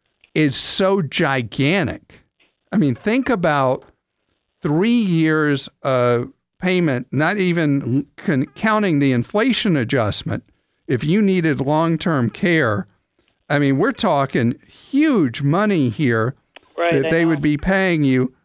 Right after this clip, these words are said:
Speaker 1: The benefit they would pay you would be approximately three hundred twenty-five thousand against a
Speaker 2: Right.
Speaker 1: premium of sixty-six hundred seventy-eight dollars. And the reason that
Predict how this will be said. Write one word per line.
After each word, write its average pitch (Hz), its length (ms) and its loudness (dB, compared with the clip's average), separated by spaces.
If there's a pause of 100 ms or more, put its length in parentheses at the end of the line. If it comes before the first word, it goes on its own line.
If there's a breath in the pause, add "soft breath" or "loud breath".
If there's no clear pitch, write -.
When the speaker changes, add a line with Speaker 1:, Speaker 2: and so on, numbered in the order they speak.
(420)
Speaker 1:
The 143 320 -2
benefit 185 500 -2
they 175 120 0
would 147 180 0
pay 185 160 0
you 180 200 2
would 139 140 0
be 143 140 2
approximately 147 600 -2
three 190 340 -2
hundred 170 320 0
twenty-five 147 640 -2
thousand 139 840 -2 (920)
against 156 420 -2
a 151 40 -2
Speaker 2:
Right. 151 100 -2
Speaker 1:
premium 175 500 2
of 123 140 -2
sixty-six 160 760 -2
hundred 135 360 -2
seventy-eight 131 600 0
dollars. 123 680 0 (640)
And 143 180 0
the 147 80 0
reason 196 680 0
that 139 280 0